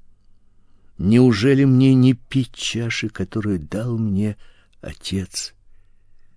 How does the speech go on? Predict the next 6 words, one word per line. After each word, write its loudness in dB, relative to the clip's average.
Тогда 0
воины 4
и 0
тысяченачальник, 0
и 2
служители 2